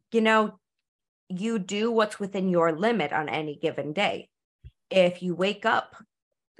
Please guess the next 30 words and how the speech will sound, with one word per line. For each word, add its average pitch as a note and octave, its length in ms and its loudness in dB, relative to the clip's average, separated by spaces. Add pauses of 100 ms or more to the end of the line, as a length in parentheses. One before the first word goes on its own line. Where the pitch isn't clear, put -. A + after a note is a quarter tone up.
(260)
a F3+ 100 2
day E3+ 240 2
or E3 80 2
two F3 220 -6
before D#3 420 -4
a D3 60 -2
race G3 300 0
and E3+ 100 -2
you G3+ 80 -6
feel F3 260 -2
great G3 360 -2
and E3+ 100 -12
you're E3+ 80 -2
like, E3+ 200 -4
"I - 160 -4
can G3+ 180 -8
spend F3+ 280 -2
all G3 140 2
day C4 160 -2
on E3 160 -2
my D#3 140 -4
feet F#3+ 240 -14
'cause G3 160 -6
I F#3 80 0
have F3 240 -2
that F#3 160 -2
energy. F#3+ 400 -4
My D3+ 140 -8
body's D3 340 -6
not E3+ 200 -4